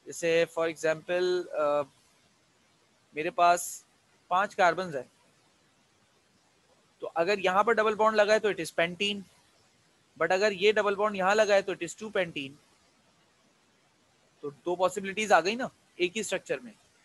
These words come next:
तो एक तो वो कौन सा member है family का, I don't know about this, और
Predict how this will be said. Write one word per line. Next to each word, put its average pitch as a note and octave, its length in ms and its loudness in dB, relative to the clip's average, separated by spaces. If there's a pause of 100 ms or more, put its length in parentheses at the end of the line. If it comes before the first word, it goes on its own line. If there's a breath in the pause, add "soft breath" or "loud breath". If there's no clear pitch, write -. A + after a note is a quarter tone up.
(480)
तो - 140 -16
एक G3+ 180 2
तो C4 80 -2
वो C4 120 0 (120)
कौन A3 240 0
सा C#4 120 2
member F3+ 380 4
है G#3+ 80 2
family G3 320 -2
का, G#3 160 -6 (400)
I C#3+ 120 -2
don't F3+ 200 -4
know F#3 120 -2
about F3 280 -2
this, A3+ 180 -12 (800)
और F3 440 4